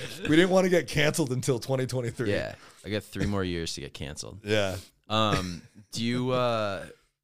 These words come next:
Speaker 2: what about, uh, what, just kinda almost as, like, a sidebar, what do you think about the carnivore diet?
Speaker 1: The carnivore. So here's my thing with all these diets. Um,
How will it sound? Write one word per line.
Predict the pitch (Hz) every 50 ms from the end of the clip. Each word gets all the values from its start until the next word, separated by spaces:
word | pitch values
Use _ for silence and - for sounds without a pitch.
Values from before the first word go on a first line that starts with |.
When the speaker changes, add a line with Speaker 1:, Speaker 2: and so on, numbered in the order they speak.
| _
Speaker 2:
what | _ 113 117 117 120
about, | 127 123 143 143 143 139 135 131 110 - _ _ _ _ _ _ _ _ _ _ -
uh, | - 101 98 95 90 85 80 73 67 67 - _ _ _
what, | _ 92 101 107 110 - _ - 58 _ 82
just | 104 110 110 -
kinda | - 123 107 101
almost | 101 117 120 131 135
as, | 127
like, | 101 87
a |
sidebar, | - - 92 90 90 78 78 85
what | 90 95
do | 104
you | 104
think | 113 107
about | 107 107 95
the | 90
carnivore | 85 - - 87 82 85 85 73 69 69
diet? | - 67 71 64 57 55 - - - _ _ _ _ _ _ _ _ _ _ _ _
Speaker 1:
The | - 151
carnivore. | 143 - 160 160 175 175 175 -
So | 139 - - 202 208 208 - - - - _
here's | - - 277 277 277
my | 254 214
thing | - 196 185
with | 170 143
all | 127 120 120
these | 110 104 101
diets. | 104 - - - - - - - _ _ _ _ _ _ _ _ _ _ _ _ _ - -
Um, | - 143 139 131 120 107 95 90 90